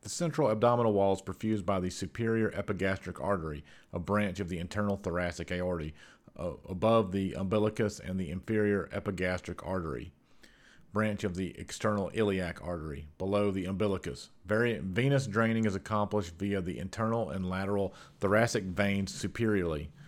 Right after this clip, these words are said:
and the superficial epigastric branch of the femoral vein, and inferior epigastric branch of the external iliac veins inferiorly. Lymphatic drainage above the umbilicus is accomplished mainly via the axillary,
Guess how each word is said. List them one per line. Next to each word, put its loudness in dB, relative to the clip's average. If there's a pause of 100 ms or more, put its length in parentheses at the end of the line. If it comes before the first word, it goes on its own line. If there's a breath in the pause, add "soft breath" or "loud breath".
(340 loud breath)
and -2
the 2
superficial 0
epigastric -2
branch -4
of -6
the -10
femoral -2
vein, -6 (380 loud breath)
and -4
inferior 2
epigastric -6 (140)
branch -6
of -2
the -6 (420 loud breath)
external 0
iliac 2
veins -4
inferiorly. 0
Lymphatic 4
drainage 2
above 4
the 2
umbilicus 2
is -6
accomplished -2
mainly 0
via 0
the -4
axillary, 0